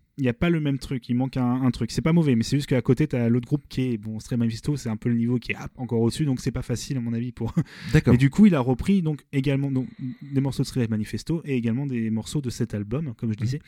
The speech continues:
Speaker 1: Cet album, comme je l'expliquais tout à l'heure, désolé pour celui-ci, c'est un peu compliqué, mais qui a été réenregistré avec Street Manifesto, donc avec d'autres musiciens.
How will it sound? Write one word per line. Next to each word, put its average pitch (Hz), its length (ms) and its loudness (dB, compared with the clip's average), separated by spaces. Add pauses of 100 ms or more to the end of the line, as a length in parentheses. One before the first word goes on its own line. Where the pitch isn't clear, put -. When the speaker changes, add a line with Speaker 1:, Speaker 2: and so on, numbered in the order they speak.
(360)
Speaker 1:
Cet 127 200 2
album, 139 300 2
comme 135 180 0
je 113 80 4
l'expliquais 110 380 -4
tout - 120 -6
à 143 40 0
l'heure, 120 160 0
désolé 110 340 0
pour 110 160 -8
celui-ci, - 200 -12
c'est 113 40 -2
un 104 60 -4
peu 110 160 -6
compliqué, 113 420 -6
mais 147 160 -2 (480)
qui - 80 -10
a 123 40 -4
été 127 240 0
réenregistré 131 840 2
avec 120 200 -2
Street 123 220 -2
Manifesto, 120 380 0
donc 151 180 -6
avec 110 140 -6
d'autres 131 180 -4
musiciens. 120 400 -2